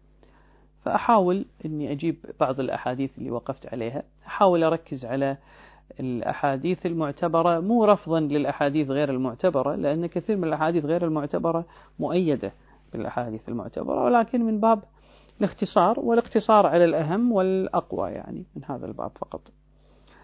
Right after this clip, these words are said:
أم، وحتى شيء يعني يكون أكثر، آه، يكون معلوم الموثوقية أو ثابت الموثوقية، يعني ممكن أذكر بعض الأخبار غير المعتبرة لأحاول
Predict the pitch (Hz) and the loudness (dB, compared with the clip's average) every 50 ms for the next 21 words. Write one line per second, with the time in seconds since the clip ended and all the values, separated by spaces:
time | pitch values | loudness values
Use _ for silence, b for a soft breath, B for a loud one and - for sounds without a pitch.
0 | b b b - - - 147 143 143 139 135 131 135 139 143 - - - - _ | b b b -12 -8 -6 -4 -4 -4 -4 -4 -4 -4 -6 -6 -8 -10 -14 -18 _
1 | _ _ _ _ _ _ _ _ _ _ _ _ _ _ _ _ _ _ - - | _ _ _ _ _ _ _ _ _ _ _ _ _ _ _ _ _ _ -2 2
2 | 190 196 - - 202 - - - - - 196 - 165 156 151 165 165 160 - 185 | 2 2 4 2 -2 -4 -2 -6 -2 0 0 2 2 0 0 0 -2 0 0 -2
3 | 180 - - - 170 - - - 156 156 - - - _ - - 135 127 123 123 | -2 -2 -4 -8 -8 -6 -2 -2 -2 -2 -2 -6 -10 _ -12 -10 -8 -6 -6 -6
4 | 131 - - 170 160 151 151 - - 147 143 139 175 185 180 160 147 135 131 127 | -6 -4 -2 -2 -2 -2 -2 -4 -4 -4 0 2 4 4 4 4 4 2 2 0
5 | 135 139 - 131 123 - 139 131 120 110 101 - - - 120 120 143 - - - | -2 -2 -4 -6 -4 -4 -4 -4 -2 -2 -4 -4 -4 -4 -4 -4 -6 -10 -10 -4
6 | - 143 131 - - - - - - - 123 127 - - - - 107 - - - | -4 -4 -2 -4 -6 -10 -12 -10 -10 -10 -12 -10 -10 -12 -10 -10 -12 -12 -12 -14
7 | - _ _ - _ _ _ _ _ _ _ _ _ _ _ _ _ b b b | -18 _ _ -20 _ _ _ _ _ _ _ _ _ _ _ _ _ b b b
8 | b b b _ - 185 - 180 160 160 - - - 143 135 139 131 143 143 - | b b b _ -4 0 0 2 0 0 0 0 0 0 2 0 0 0 0 -2
9 | - - - - 147 143 131 123 139 143 135 131 135 139 117 127 - 202 202 226 | -2 -6 -2 0 0 0 2 2 0 0 0 0 -2 -4 -6 -4 -4 -4 -2 0
10 | 240 254 254 226 - - - - - 170 160 156 156 160 143 | 0 0 0 0 -2 -2 -2 -2 -2 0 2 2 2 0 0